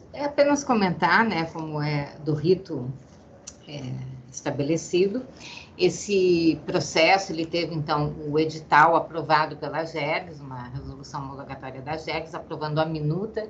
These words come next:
do edital. Após, então, o certame, firmado o contrato com a empresa vencedora, a nossa diretoria jurídica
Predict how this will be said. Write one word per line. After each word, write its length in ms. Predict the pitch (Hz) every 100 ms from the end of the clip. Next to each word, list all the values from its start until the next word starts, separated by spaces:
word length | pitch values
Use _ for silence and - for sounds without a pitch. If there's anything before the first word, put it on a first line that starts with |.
| -
do 100 | 147
edital. 240 | 147 - - _ _ _ _ _ _ _ _ - 269 - - - - - - -
Após, 440 | 160 180 170 165
então, 340 | 160 143 160 156
o 40 |
certame, 840 | - 165 165 - 165 185 208 226
firmado 760 | 220 175 156 147 147 139 131 113 -
o 60 | 135
contrato 520 | - 139 139 131 -
com 80 | -
a 60 | 147
empresa 400 | 127 151 139 135
vencedora, 840 | 131 127 - 156 139 135 151 277 - - - - - - - - - - -
a 80 | 175
nossa 260 | 165 156 175
diretoria 540 | 165 170 175 160 160
jurídica 680 | 147 151 156 - - 139